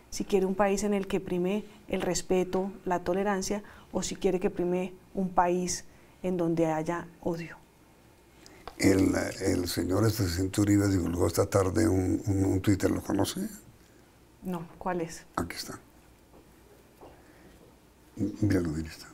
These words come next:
Speaker 2: Decir que no se nace mujer u hombre, sino que eso lo define la sociedad, es un abuso a los menores, un irrespeto a la naturaleza y a la familia.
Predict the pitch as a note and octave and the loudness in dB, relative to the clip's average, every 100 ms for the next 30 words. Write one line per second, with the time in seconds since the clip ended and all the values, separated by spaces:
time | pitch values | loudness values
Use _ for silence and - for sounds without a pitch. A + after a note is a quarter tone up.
0 | - G#2+ G2 C#3 A#2 B2 A2+ A#2 A2 G#2+ | 0 2 4 4 4 4 4 4 4 4
1 | G#2+ G#2 G2+ F#2 F2 G2+ G2 F#2+ F2+ F#2 | 4 2 2 2 2 2 6 4 4 0
2 | F2+ - - - - - A2 G2+ F#2+ G2+ | -2 -4 -20 -20 -20 2 6 6 6 4
3 | A#2 G#2+ F#2 E2+ G2 G2 F#2 - G#2+ G2 | 4 4 2 0 0 0 0 0 0 0
4 | G2 F#2 F2+ F2+ - - - A2 G2 G#2 | 0 0 0 -2 -12 -20 -4 0 2 4
5 | G2+ G#2 G#2 G#2 - G#2+ A2 - - - | 4 4 4 2 4 2 0 -6 -20 -20
6 | - - - - - F#2+ F#2 F2 F#2 G#2 | -20 -20 -20 -12 -2 2 2 0 2 6
7 | A2+ A2 - G2+ G2+ F#2+ - A2 G2+ G#2+ | 6 4 2 0 2 0 0 0 2 2
8 | G2 F#2+ F2+ F#2+ F#2+ G2 G#2 G2 F#2+ F2 | 2 2 -2 -4 -2 -2 0 2 0 -2
9 | E2+ F2+ G2+ F2 | -4 2 2 2